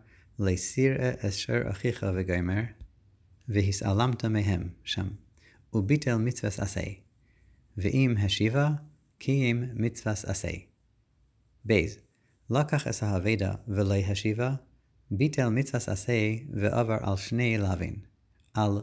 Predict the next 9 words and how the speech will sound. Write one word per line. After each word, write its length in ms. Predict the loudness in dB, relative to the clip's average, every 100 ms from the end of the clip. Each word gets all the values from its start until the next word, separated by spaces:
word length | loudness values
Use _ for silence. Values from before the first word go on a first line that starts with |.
| -4
לא 260 | 0 2 2
סוכל 560 | 0 -2 -2 -2 -4 -2
להסעלם, 760 | -2 -2 -2 -2 -2 0 -2 -4 -8 -12
שם 280 | -6 -4
כ"ב 300 | -4 -8 -4
ג', 300 | -4 -4 -4 -2 -2 -4 -8 _ _ _ _ _ _ -4
ועל 300 | 0 2 2 0 -2
לא 160 | 2 2 2
סיגזל, 580 | -2 -2 -2 -2 -4